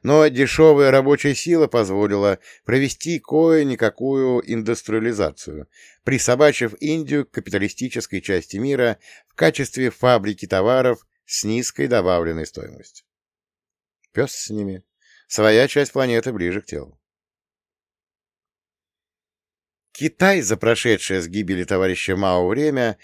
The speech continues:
изменился радикально. Индустриализировался, наклепал достаточно для того, чтобы никто не совался в число ракет, отладил сельское хозяйство не до полного самообеспечения,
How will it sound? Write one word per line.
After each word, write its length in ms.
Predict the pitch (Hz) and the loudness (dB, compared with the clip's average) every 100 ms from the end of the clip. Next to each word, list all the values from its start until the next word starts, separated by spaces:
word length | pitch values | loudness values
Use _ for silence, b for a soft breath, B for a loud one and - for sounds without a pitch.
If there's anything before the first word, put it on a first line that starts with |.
| b b | b b
изменился 680 | 117 120 139 156 131 - 104 | -6 -4 -2 -2 -4 -2 -2
радикально. 600 | 90 85 - - - _ _ _ _ _ _ _ _ _ - | -4 -8 -12 -14 -20 _ _ _ _ _ _ _ _ _ -4
Индустриализировался, 1600 | 180 185 143 127 - 120 110 113 120 170 147 131 117 - 117 110 | -2 0 0 0 2 4 4 2 0 0 2 0 -2 0 2 2
наклепал 680 | 117 123 - 139 160 160 117 | 0 -4 -4 0 4 4 4
достаточно 760 | 104 98 113 104 - 104 98 | 0 0 0 0 -2 -6 -4
для 120 | 95 | -2
того, 320 | 95 107 104 | 0 0 0
чтобы 360 | 92 - 90 98 | -2 -4 -4 -2
никто 360 | 107 101 - 92 | -4 -6 -4 -4
не 120 | 87 | -4
совался 640 | 90 87 85 80 87 82 B B B | -4 -2 -2 -4 -6 -8 B B B
в 40 | |
число 380 | - 98 - 90 | -10 -8 -2 -2
ракет, 480 | 87 87 131 127 - b b b b b | -2 -2 -4 -4 -6 b b b b b
отладил 600 | - 139 160 185 170 127 | -2 0 4 6 6 4
сельское 460 | 107 123 104 - 98 | 2 2 0 0 0
хозяйство 840 | - 110 151 151 - 120 123 - | 2 4 4 4 2 0 2 2
не 200 | 135 170 | -2 -4
до 140 | 156 160 | 0 0
полного 500 | 120 95 82 82 82 | 2 0 0 -2 -4
самообеспечения, 1120 | 95 95 104 110 - - 113 147 143 127 120 | -2 -2 -2 -4 -10 -12 -4 -2 -2 -2 -4